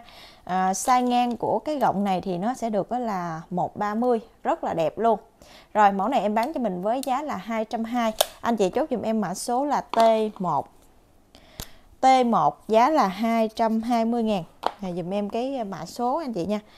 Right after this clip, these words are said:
T một giá là hai trăm hai cho cái gọng kính này. Tiếp theo là em sẽ có cái gọng nữ hiệu, ờ, ni-, ờ, hiệu này là hình như là, để em coi cái hiệu này.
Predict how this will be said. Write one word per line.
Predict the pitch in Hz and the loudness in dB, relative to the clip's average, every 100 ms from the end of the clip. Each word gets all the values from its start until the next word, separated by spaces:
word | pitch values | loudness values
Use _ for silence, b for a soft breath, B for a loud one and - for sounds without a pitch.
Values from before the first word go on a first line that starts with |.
| B B - | B B 2
T | 240 240 | 4 6
một | 214 151 - 185 | 4 2 0 -4
giá | 202 285 | -4 -2
là | 214 | -6
hai | 208 214 | -4 -4
trăm | 220 226 | -4 -4
hai | 226 208 202 | -2 -2 -4
cho | 208 196 | -6 -6
cái | 233 240 | -4 -4
gọng | 156 170 | -4 -4
kính | 233 294 | -4 -4
này. | 180 - _ B B B - | -4 -8 _ B B B -6
Tiếp | 330 330 | -4 0
theo | 285 240 | 2 4
là | 175 | 2
em | 214 | 0
sẽ | 208 | -2
có | 220 233 | 0 -2
cái | - | 0
gọng | 269 165 180 | 0 0 0
nữ | 165 170 269 | 0 0 0
hiệu, | 208 143 165 185 | 0 0 0 0
ờ, | 190 185 190 B B B B B - 226 | 2 2 0 B B B B B -10 -2
ni-, | 247 - - | -2 -2 -4
ờ, | 202 196 | 0 0
hiệu | 196 185 185 | 0 -2 -2
này | 190 | -2
là | 185 | -2
hình | 190 | -4
như | 208 | -4
là, | 185 170 - _ _ - | -6 -8 -14 _ _ -12
để | 175 | -8
em | 214 | -6
coi | 220 190 | -4 -6
cái | - 233 | -6 -6
hiệu | 165 | -6
này. | 175 | -6